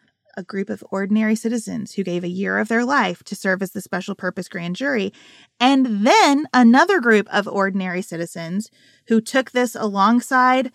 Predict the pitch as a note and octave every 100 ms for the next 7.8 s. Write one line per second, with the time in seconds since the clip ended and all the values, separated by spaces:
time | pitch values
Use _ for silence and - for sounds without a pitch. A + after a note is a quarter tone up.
0 | _ _ - F#3 G#3 C4+ C#4 B3+ C4 C4+
1 | F4 - G#3+ F3 F3+ F#3+ F3+ F#3 F3 F3+
2 | F3 D#3+ F3+ F3 F3 - F#3 F#3+ - E3+
3 | F3 F3+ G3 - F#3+ F#3+ G#3 C4 D#4+ F#3
4 | E3+ A#3+ - _ _ _ _ _ - -
5 | A3+ D4 F#4 - A4 B4 E4+ A3 E3+ F3
6 | - - - - - A#3 - _ _ _
7 | - C#4 D4 D#4+ - C#4 A#3+ -